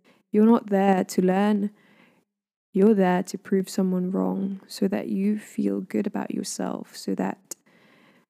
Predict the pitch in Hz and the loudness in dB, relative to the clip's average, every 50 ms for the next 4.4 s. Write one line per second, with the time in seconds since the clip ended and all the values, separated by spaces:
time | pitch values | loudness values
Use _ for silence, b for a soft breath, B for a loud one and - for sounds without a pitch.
0 | _ _ _ _ _ - 208 190 180 196 190 196 190 190 180 190 185 185 185 180 | _ _ _ _ _ 0 2 4 4 4 4 4 4 2 2 2 2 4 2 0
1 | - - - - - _ _ _ _ _ _ _ _ _ _ _ _ 196 196 - | -2 -6 -14 -20 -20 _ _ _ _ _ _ _ _ _ _ _ _ -2 -2 0
2 | - 208 196 202 196 - - 202 196 196 190 185 185 180 185 190 196 190 190 196 | 2 0 0 0 -2 0 0 2 2 2 2 0 0 0 -2 -2 -2 -2 -2 -4
3 | - - 202 190 185 185 185 - - 214 214 214 214 214 208 - 226 214 208 208 | -4 -4 -2 0 0 0 -2 -2 0 2 4 4 4 2 2 2 2 4 4 4
4 | 208 202 202 202 202 202 208 | 4 4 4 2 0 0 -4